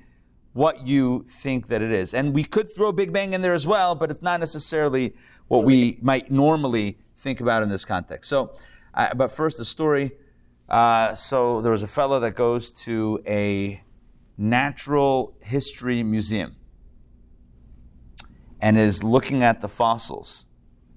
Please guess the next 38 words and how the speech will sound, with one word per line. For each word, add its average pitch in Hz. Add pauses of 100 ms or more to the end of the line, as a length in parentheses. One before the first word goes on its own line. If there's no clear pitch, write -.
(460)
Not 85
the -
fossils, -
but, - (160)
um, 110
maybe 127
fossils. 80
Like 104 (220)
when 135
they 165
have 170
a 147
dinosaur 127
built 127
out, 123
is 101
that 131
a -
fossil? 170 (240)
No, 180
it's -
like -
a 139
whole, 135 (300)
whatever, 180 (260)
the -
dinosaurs. 147 (640)
And 127
the 113
tour 214
guide 135
says, 113 (220)
"This 151
dinosaur 113 (1120)
is 123 (260)
fourteen 190
million 160
years 170